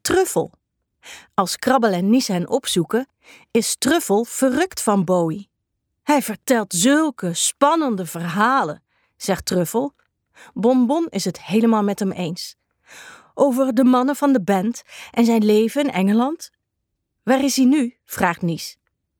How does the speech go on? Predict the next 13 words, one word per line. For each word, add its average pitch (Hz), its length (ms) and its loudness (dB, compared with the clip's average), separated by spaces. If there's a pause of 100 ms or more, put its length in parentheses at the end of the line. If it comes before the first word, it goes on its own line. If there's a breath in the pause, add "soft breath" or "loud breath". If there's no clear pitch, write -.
(120)
"Dat 311 220 -2
weten 185 320 -2
de 175 80 -6
Siamezen 175 600 -2
niet." - 300 -10 (800)
"Het - 200 -6
is 254 180 2
nu 240 160 4
eenmaal 220 360 2
een 220 100 2
vrijbuiter," 214 840 -2 (280)
zegt 175 340 -4
Bonbon. 190 520 0